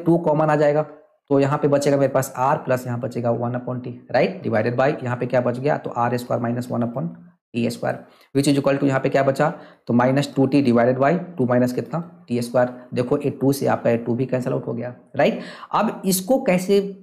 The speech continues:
प्रोसीड करोगे, कैलकुलेशन पे भी आपको ध्यान देना है। तो आप क्रॉस मल्टीप्लाई करने से पहले एक काम करो ना, यहाँ पे ए स्क्वायर माइनस बी स्क्वायर अप्लाई कर दो। तो देखो, ऊपर में लिखा हुआ है R plus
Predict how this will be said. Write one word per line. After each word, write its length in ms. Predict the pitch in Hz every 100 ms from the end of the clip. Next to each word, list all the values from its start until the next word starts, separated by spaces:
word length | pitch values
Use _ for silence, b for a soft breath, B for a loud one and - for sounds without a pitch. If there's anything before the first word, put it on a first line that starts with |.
| _ _ _ -
प्रोसीड 280 | 170 170 -
करोगे, 300 | 123 110 101
कैलकुलेशन 540 | 160 170 202 202 233
पे 80 | 226
भी 100 | 170
आपको 200 | 135 -
ध्यान 220 | 120 113 107
देना 180 | 107
है। 160 | 104 95 B B -
तो 60 |
आप 140 | 170 170
क्रॉस 260 | 170 190 185
मल्टीप्लाई 320 | 180 175 170
करने 220 | 165 165
से 120 | 170
पहले 260 | 135 117 143
एक 200 | 147 147
काम 140 | 143
करो 140 | - 135
ना, 140 | 143
यहाँ 260 | 117 123 131
पे 140 | 147 143
ए 140 | 139
स्क्वायर 260 | 135 135 127
माइनस 300 | 123 135 123
बी 200 | 120 113
स्क्वायर 220 | 123 113
अप्लाई 140 | 110 113
कर 120 | 110
दो। 220 | 107 104 - _ _ 123
तो 60 |
देखो, 220 | 123 127 143
ऊपर 220 | 131 135
में 120 | 139
लिखा 180 | 143 135
हुआ 140 | 135
है 120 | 135 120
R 100 | 117 120
plus 320 | 127 175 -